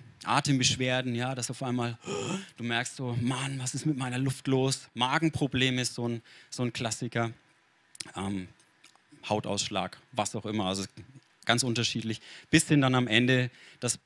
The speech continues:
die Person merkt, "Jetzt kommt der Grad der Verzweiflung, jetzt bin ich durch, jetzt bin ich im Burnout." Also im Bild gesprochen, ähm,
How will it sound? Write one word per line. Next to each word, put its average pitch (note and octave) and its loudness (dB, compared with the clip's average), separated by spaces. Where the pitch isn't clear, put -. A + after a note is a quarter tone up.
die B2 -2
Person A#2+ 4
merkt, A2+ 2
"Jetzt A2 -2
kommt C#3 4
der B2 4
Grad A#2+ 0
der C3 0
Verzweiflung, B2 -2
jetzt A2+ -4
bin A#2 0
ich - -2
durch, C3 2
jetzt B2 -6
bin A#2+ -2
ich G#2+ -2
im A2+ -2
Burnout." A2+ 2
Also G#2 0
im A#2+ 2
Bild F#3 10
gesprochen, G2 -2
ähm, G#2+ 0